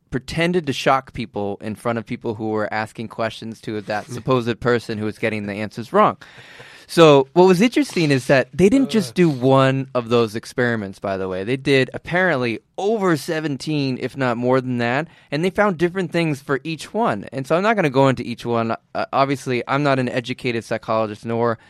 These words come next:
Speaker 1: am I gonna just review the entire episode. But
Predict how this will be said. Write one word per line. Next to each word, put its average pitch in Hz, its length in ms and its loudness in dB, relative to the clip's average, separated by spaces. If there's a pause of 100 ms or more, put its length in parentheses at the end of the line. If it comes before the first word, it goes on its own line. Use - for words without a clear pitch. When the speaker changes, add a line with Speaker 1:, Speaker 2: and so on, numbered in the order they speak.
(140)
Speaker 1:
am 123 120 -2
I 127 80 4
gonna 147 200 4
just 127 220 -2
review 120 260 0
the 113 140 -2
entire 104 400 -4
episode. 107 500 -4 (440)
But 120 320 0